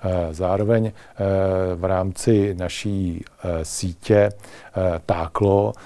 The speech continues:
eh, jsme propojeni i s kolegy z celého světa, především ze Spojených států, kde, eh, těch kanceláří je, eh, v této síti celá řada. Eh,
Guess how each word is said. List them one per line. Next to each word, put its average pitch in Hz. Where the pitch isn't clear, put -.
eh, 92
jsme 104
propojeni 98
i 101
s -
kolegy 95
z -
celého 95
světa, 87
především 95
ze 95
Spojených 95
států, 92
kde, 92
eh, 90
těch 101
kanceláří 95
je, 101
eh, 90
v -
této 92
síti 98
celá 107
řada. 90
Eh, 98